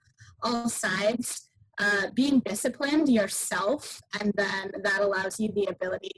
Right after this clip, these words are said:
to hold others accountable, um, not only just you as a coach, but those athletes, and then just some basic characteristics of, you know, be respectful, be punctual,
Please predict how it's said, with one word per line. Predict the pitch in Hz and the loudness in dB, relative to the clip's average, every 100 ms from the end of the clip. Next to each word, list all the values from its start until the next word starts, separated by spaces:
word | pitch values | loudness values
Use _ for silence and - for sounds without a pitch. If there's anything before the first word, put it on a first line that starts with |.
| - - | -6 -2
to | 196 185 185 - - | -2 -2 -6 -8 -4
hold | 240 240 | 0 2
others | 196 196 202 202 | 2 0 0 -2
accountable, | - 185 185 185 185 175 175 - 226 | -4 -4 -4 -4 -4 -4 -4 -8 -8
um, | - - - - _ _ | -8 -10 -12 -18 _ _
not | 247 254 | 0 2
only | 240 226 208 | 4 2 2
just | 208 - | -2 0
you | 226 214 | 2 2
as | 202 | 2
a | |
coach, | 202 208 190 - - | -2 -2 -2 -4 -6
but | 190 | -4
those | 208 202 - | 0 0 0
athletes, | 190 - - 190 - - - _ _ _ 196 | -4 -4 -8 -8 -8 -8 -10 _ _ _ -4
and | 202 | -2
then | 196 | 0
just | 208 202 - | -2 -4 -6
some | - 214 214 208 | -4 0 2 2
basic | 208 113 - - | 0 -4 -4 -6
characteristics | - 190 - 196 - - - | -6 -6 -6 -8 -6 -10 -8
of, | 190 202 | -8 -8
you | 196 | -10
know, | - _ | -12 _
be | 226 | 0
respectful, | 240 220 180 - 202 190 | 2 0 -6 -4 -4 0
be | 226 - | -2 0
punctual, | 202 208 - 190 180 | -4 -4 -6 -6 -6